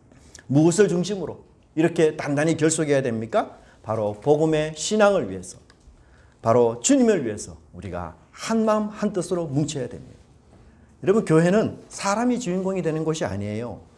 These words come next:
우리 교회의 주인은 오직 한 분, 아버지. 교회의 머리는 죽으셨지만 부활하신 오직 예수님. 그 외에는 어떤 사람도 교회의 주인이 되어서는 안 됩니다.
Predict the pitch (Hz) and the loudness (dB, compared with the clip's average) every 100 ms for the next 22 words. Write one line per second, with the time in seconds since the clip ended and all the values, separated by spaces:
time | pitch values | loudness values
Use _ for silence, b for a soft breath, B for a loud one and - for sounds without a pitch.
0 | b b b b b 202 240 240 202 202 | b b b b b 2 2 6 4 4
1 | 214 208 202 202 202 - 202 214 143 104 | 4 2 0 -2 -4 2 4 4 0 -6
2 | - 220 254 262 226 240 254 254 - - | 0 2 2 0 -2 0 0 -2 -6 -6
3 | 117 135 139 87 - - _ b b b | -2 0 0 -4 -14 -20 _ b b b
4 | 202 247 254 233 208 285 180 95 - _ | 4 6 6 4 4 2 0 -4 -14 _
5 | - 247 214 196 196 190 185 175 180 170 | -4 -2 0 0 -2 -2 0 4 4 4
6 | 170 175 - 294 277 208 123 123 110 90 | 0 -6 2 2 2 0 -2 -2 -4 -6
7 | B B B - 208 302 233 107 123 208 | B B B -2 2 2 0 -2 0 0
8 | - - 494 - - - 403 381 262 233 | 0 2 2 2 -10 -4 -2 -2 -2 -2
9 | 254 370 - - 151 160 170 165 131 127 | -2 -2 -4 -10 -2 0 0 -2 -4 -2
10 | 120 113 127 110 104 80 73 69 | -2 -4 -6 -6 -8 -8 -12 -18